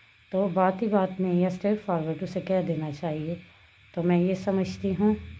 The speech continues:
ये बहुत अच्छी चीज़ होती है। तो आपकी भी life में कुछ लोग ऐसे हैं या समझते हैं, तो please अगर उनके साथ आप चलना चाहते हैं तो उन्हें बताइएगा, नहीं तो उन्हें time से पहले बताइएगा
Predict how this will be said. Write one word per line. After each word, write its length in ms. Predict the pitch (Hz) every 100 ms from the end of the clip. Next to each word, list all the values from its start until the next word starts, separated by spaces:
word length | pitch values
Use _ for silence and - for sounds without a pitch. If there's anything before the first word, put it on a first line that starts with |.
| 185
ये 60 | 175
बहुत 280 | 175 185
अच्छी 260 | 180 180 202
चीज़ 300 | - 190 180
होती 300 | 185 - 185
है। 140 | 214 226 - - - - - _ _ -
तो 100 | 170 165 160 175 - - -
आपकी 360 | 220 165 175 202
भी 100 | 185
life 340 | 180 180 180 202
में 80 | 180
कुछ 300 | 185 180 190
लोग 200 | 190 175
ऐसे 340 | 165 - 190 196 190 - - - _ -
हैं 460 | 180 180 180 180
या 240 | 170 180 170 180 - - - 185
समझते 460 | - 180 180 180 196
हैं, 220 | 175 202 214 - - _ _ -
तो 80 |
please 380 | 180 175 180 170
अगर 220 | 180 196 196
उनके 260 | 202 196
साथ 240 | 185 185 185
आप 240 | 175 175 196
चलना 320 | 175 180 180
चाहते 400 | 180 170 165 190
हैं 180 | 196 185
तो 100 | 180
उन्हें 180 | 165 156
बताइएगा, 540 | 165 160 156 165 170
नहीं 240 | 170 190 208
तो 140 | 220
उन्हें 180 | 208 202
time 220 | 208 202
से 120 | -
पहले 260 | 202 196 214
बताइएगा 600 | 196 180 143 147 151 160